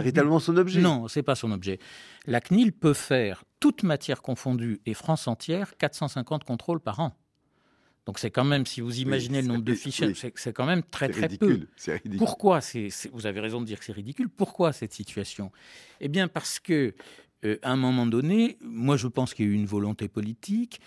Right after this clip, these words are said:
Speaker 2: euh, j'espère qu'elle ne subsistera pas, mais qui était de ne pas laisser la cnil prendre, grossir comme elle aurait dû grossir. Pour donner une idée, je pense qu'il y a moins de cent cinquante personnes qui travaillent aujourd'hui à la cnil, et encore, c'est parce qu'il y a eu un redressement récent,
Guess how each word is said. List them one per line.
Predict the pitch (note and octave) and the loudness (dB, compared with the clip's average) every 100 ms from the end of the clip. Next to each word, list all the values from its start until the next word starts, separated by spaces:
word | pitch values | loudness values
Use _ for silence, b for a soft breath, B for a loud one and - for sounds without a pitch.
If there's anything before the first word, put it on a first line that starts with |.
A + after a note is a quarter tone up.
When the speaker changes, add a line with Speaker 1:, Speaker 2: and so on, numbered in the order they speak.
| b b | b b
Speaker 2:
euh, | G#2+ | -6
j'espère | B2 - B2+ - | -4 -4 -4 -4
qu'elle | A2 | -6
ne | G2+ | -6
subsistera | - G2 G#2 - - G#2 | -8 -12 -12 -12 -12 -6
pas, | E3+ G3 A#3 B B B - | -2 0 0 B B B -4
mais | D3 D3+ | 0 0
qui | C#3+ | 0
était | C3 - A3 B3+ A#3 - | -2 0 0 0 -4 -12
de | A2 C#3+ F3 D#3 | -2 2 2 0
ne | B2+ B2 | -6 -4
pas | - G3 C3+ - | 0 0 0 -8
laisser | - A#2+ - C#3 D3+ - | -6 -6 -4 -4 -4 -4
la | G#2+ | -8
cnil | - C#3+ F#3 F#3 | -6 -2 0 -2
prendre, | - - C#3 C3+ | -6 -2 -2 -2
grossir | G#2+ - D3 - D3+ G3+ G#3 - | -4 0 0 0 -8 -8 -8 -2
comme | D3+ B2+ | -2 -2
elle | A2+ | -4
aurait | A#2+ | -6
dû | A#2 | -8
grossir. | C#3 C3 - F#2 F#2 - b b b | -6 -6 -8 -14 -16 -20 b b b
Pour | C3+ A#2+ | -4 0
donner | C3 C#3 C#3 C3 | 0 2 2 2
une | A2 A2+ A2 | 0 -2 -4
idée, | G#2 C3 G3 | -2 0 0
je | - | -2
pense | B2 | -6
qu'il | G#2 | -4
y | G#2 | 0
a | |
moins | D3 | 0
de | D#3+ | -2
cent | C#3+ | -4
cinquante | - C3 C3+ A#2+ | -6 -6 -6 -6
personnes | B2 - A#2+ | -8 -6 -6
qui | A#2 G#2 | -6 -10
travaillent | G2 G2 G2 | -8 -6 -6
aujourd'hui | F#2+ G2 F2+ F#2 | -6 -8 -8 -8
à | |
la | F2 | -8
cnil, | - G3 F#3+ | -4 -2 -2
et | |
encore, | A2+ - C#3+ - | -2 -2 -2 -4
c'est | - | -12
parce | - | -6
qu'il | G#2 | -4
y | |
a | G#2 | -2
eu | |
un | F#2+ | -2
redressement | F#2 C3 A2+ A#2 - G#2 | -2 -2 -2 -4 -4 -6
récent, | G2 - F#3+ | -6 -8 -10